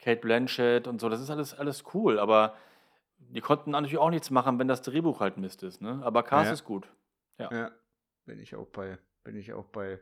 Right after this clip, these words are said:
Speaker 2: Äh, Fortsetzung? Ja, f-, also von, von Indiana Jones können wir sagen, grundsätzlich ja. Von dieser
Speaker 1: Ja.
Speaker 2: <laughs> Scheiße
Speaker 1: <laughs> Von
Speaker 2: auf
Speaker 1: dieser
Speaker 2: gar
Speaker 1: Scheiße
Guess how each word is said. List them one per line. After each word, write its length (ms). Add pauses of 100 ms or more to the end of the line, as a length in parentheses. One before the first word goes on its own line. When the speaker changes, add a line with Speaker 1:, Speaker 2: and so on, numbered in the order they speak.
(140)
Speaker 2:
Äh, 180
Fortsetzung? 1000
Ja, 180
f-, 120
also 220
von, 420
von 300
Indiana 480
Jones 680
können 220
wir 100
sagen, 260
grundsätzlich 680
ja. 380
Von 260
dieser 280
Speaker 1:
Ja. 140
Speaker 2:
<laughs> 60
Scheiße 640
Speaker 1:
<laughs> 100
Von 100
Speaker 2:
auf 180
Speaker 1:
dieser 240
Speaker 2:
gar 160
Speaker 1:
Scheiße 240